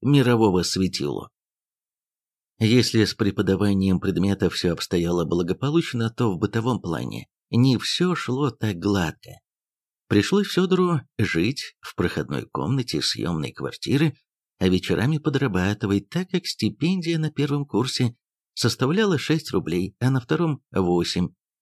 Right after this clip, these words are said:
По мере возможности ему помогала старшая сестра, проживавшая здесь же, в Иркутске, с мужем.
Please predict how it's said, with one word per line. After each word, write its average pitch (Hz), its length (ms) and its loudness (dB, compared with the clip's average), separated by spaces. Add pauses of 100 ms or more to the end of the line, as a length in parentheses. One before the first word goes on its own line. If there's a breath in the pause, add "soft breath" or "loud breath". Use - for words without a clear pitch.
(600)
По 107 100 6
мере 98 280 4
возможности 90 720 -2
ему 71 300 -4
помогала 90 520 -4
старшая 87 540 -2
сестра, - 500 -8 (280)
проживавшая 82 800 -2
здесь 135 380 -2
же, 110 140 0
в 71 80 -2
Иркутске, - 480 -2
с - 100 -6
мужем. 92 460 -2